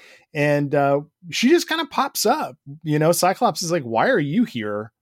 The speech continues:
Aren't you our enemy?" And Emma Frost is basically like, "Wait, no, no, no. Remember, I,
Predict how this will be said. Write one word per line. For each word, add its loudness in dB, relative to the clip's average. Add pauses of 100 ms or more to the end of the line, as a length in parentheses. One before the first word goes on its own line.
(120)
Aren't -2
you 2
our 2
enemy?" -4
And -6
Emma -4
Frost -8
is -10
basically -6
like, -4
"Wait, 4
no, 0
no, 2
no. 2 (400)
Remember, 6
I, 8